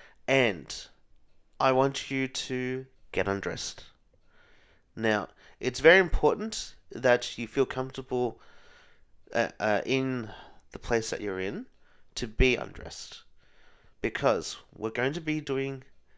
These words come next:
the same mantra that we've been doing for the last few episodes. Um, and it's very important that you get into a very delicate headspace because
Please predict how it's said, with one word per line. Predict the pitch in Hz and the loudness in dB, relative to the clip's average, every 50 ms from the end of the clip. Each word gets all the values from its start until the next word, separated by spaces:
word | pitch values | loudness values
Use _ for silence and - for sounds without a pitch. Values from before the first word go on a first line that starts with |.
| - _ _ - - - | -20 _ _ -20 -20 -10
the | - 110 113 113 113 110 110 107 104 90 - - | -2 0 2 2 2 2 0 0 -2 -4 -6 -8
same | - - - 117 110 117 117 117 117 117 113 98 - | -12 -8 -6 -4 -4 -4 -4 -4 -6 -6 -8 -10 -10
mantra | 107 113 107 110 117 117 - - 98 92 107 131 147 - - - - - - - - - | -8 -8 -6 -6 -8 -8 -8 -6 -6 -4 -6 -6 -8 -14 -20 -20 -20 -20 -20 -20 -14 -12
that | - - 87 | -12 -10 -6
we've | 98 101 98 - | -6 -6 -6 -4
been | 113 120 | -6 -6
doing | 127 - 104 104 101 104 104 101 - - | -6 -4 -2 -2 -2 -2 -6 -12 -16 -14
for | - 87 87 90 90 92 87 - - - - - - _ _ _ | -10 -6 -6 -4 -4 -4 -4 -6 -8 -14 -20 -20 -20 _ _ _
the | - - | -10 -8
last | 92 101 58 58 - - - | -6 -4 -4 -6 -6 -8 -12
few | - - 95 95 90 87 - - - - | -16 -12 -10 -8 -8 -8 -8 -10 -12 -16
episodes. | - - - - - - - 67 67 - _ - - - - _ _ - - - - - - - - - - - - - - _ - | -16 -14 -14 -16 -14 -14 -14 -14 -16 -18 _ -20 -20 -20 -20 _ _ -20 -20 -20 -20 -20 -20 -20 -20 -20 -20 -20 -20 -20 -20 _ -2
Um, | - 101 101 101 98 98 101 - - | 0 2 2 2 2 0 -4 -6 -6
and | 101 110 | -4 -4
it's | 107 98 - | -4 -4 0
very | 104 131 156 165 | 6 8 8 8
important | 160 147 - - 131 113 117 113 | 8 6 4 2 2 0 0 0
that | 110 107 90 | -4 -4 -4
you | 107 | -4
get | - 120 - | -6 -6 -6
into | 117 107 101 - - 104 95 95 98 98 98 - - - | -6 -6 -8 -8 -8 -8 -8 -8 -6 -6 -6 -8 -8 -12
a | - - 104 | -12 -12 -10
very | 92 101 117 123 120 117 117 113 107 - - _ _ - _ _ _ - - | -4 0 2 2 2 2 0 -2 -4 -6 -8 _ _ -20 _ _ _ -20 -12
delicate | 110 113 110 113 110 - - 104 | -2 0 2 2 2 0 -2 -6
headspace | - - 101 101 - - - 90 92 95 - - - - - - - - _ _ _ _ _ - | -4 -2 -4 -4 -4 -8 -10 -10 -10 -10 -12 -12 -14 -16 -20 -20 -20 -20 _ _ _ _ _ -8
because | - 98 - - - 151 113 - - - - - | -8 -6 -6 -2 0 0 0 0 -2 -12 -16 -16